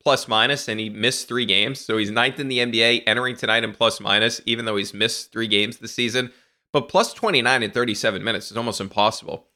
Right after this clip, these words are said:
Now, he didn't even hit a three. He's oh of six from deep, but he has fifteen points. He has eleven assists. The Celtics are now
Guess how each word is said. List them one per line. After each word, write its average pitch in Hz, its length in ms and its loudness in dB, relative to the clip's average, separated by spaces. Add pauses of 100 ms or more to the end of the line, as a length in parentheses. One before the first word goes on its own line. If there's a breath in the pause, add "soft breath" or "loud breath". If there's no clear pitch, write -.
(260)
Now, 180 100 4
he 175 60 6
didn't 220 180 4
even 185 180 0
hit 165 100 2
a 127 60 4
three. 160 320 0
He's 92 240 -4
oh 160 80 4
of 165 100 -2
six - 240 -4
from 131 160 -4
deep, 143 180 0
but 147 100 -2
he 120 80 2
has 104 120 -2
fifteen 156 400 -6
points. 127 320 -4
He 123 80 -4
has 110 140 -2
eleven 120 280 0
assists. 104 500 -2 (300)
The 113 60 -4
Celtics 151 480 0
are 139 80 0
now 117 460 4